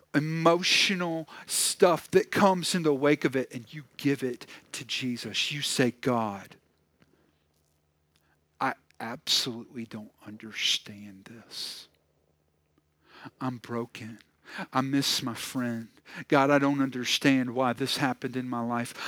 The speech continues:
I'm, I am, I'm really at a loss for what to do right now, God. God, life just doesn't feel the same. And you release that.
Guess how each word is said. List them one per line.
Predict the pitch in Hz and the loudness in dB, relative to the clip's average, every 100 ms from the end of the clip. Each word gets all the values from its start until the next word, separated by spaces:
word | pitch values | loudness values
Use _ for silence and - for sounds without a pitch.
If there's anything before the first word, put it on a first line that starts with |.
| 175 143 | 0 6
I'm, | 156 139 208 - - | 6 6 -2 -6 4
I | 151 151 | 6 6
am, | 131 - 180 - _ | 2 -6 -14 -16 _
I'm | 151 147 143 151 | 2 2 0 2
really | 170 175 165 156 | 6 8 8 4
at | 139 | 2
a | 135 | 2
loss | 139 139 131 120 - | 2 2 0 0 -4
for | - 127 | -2 -2
what | 113 131 - | -2 -6 -6
to | - | -6
do | 117 120 117 | -6 -6 -6
right | 113 113 110 | -8 -10 -12
now, | 113 110 | -12 -12
God. | - 120 107 120 - _ _ _ _ _ _ _ _ _ _ _ _ _ _ _ _ _ _ _ _ _ _ _ _ _ _ _ - | -12 -12 -10 -12 -18 _ _ _ _ _ _ _ _ _ _ _ _ _ _ _ _ _ _ _ _ _ _ _ _ _ _ _ -16
God, | 117 | -10
life | 117 127 | -8 -10
just | - 113 - | -12 -12 -12
doesn't | 127 127 123 | -12 -14 -14
feel | - 131 127 117 | -14 -10 -8 -10
the | 120 | -12
same. | - - 110 104 104 _ _ _ _ _ 80 _ _ _ _ _ _ _ _ _ _ _ _ _ _ _ _ _ _ _ _ _ _ _ _ _ _ _ _ - | -12 -12 -12 -18 -20 _ _ _ _ _ _ _ _ _ _ _ _ _ _ _ _ _ _ _ _ _ _ _ _ _ _ _ _ _ _ _ _ _ _ -14
And | 131 | -12
you | 120 120 | -10 -6
release | 120 120 127 123 - - | -2 0 -2 -4 -8 -8
that. | 113 - | -12 -14